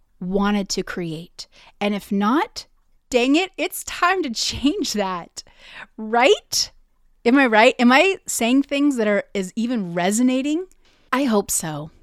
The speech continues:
And I hope that you will really join me on the time travels. And number thirty-two, a sense of harmony and meaning. What's the meaning in your life?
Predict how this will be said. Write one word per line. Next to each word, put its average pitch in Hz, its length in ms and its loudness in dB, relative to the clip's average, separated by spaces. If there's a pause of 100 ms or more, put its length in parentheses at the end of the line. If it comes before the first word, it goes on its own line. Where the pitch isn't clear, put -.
(100)
And 220 100 4
I 254 80 6
hope 302 280 6
that 269 120 2
you 226 160 0
will 214 220 -2 (200)
really 220 680 2
join 208 280 -2
me 180 120 -2
on 160 100 -4
the 160 80 -6
time 170 320 -4
travels. - 580 -10 (1300)
And 208 140 -2
number 220 260 -2
thirty-two, 277 760 -8 (560)
a 208 80 -8
sense - 520 -8
of 208 120 -8
harmony 277 680 0
and 208 180 -2
meaning. 175 400 -6 (440)
What's 254 280 -2
the 339 100 -4
meaning 240 540 0
in 190 120 -4
your 165 120 -6
life? 160 440 -14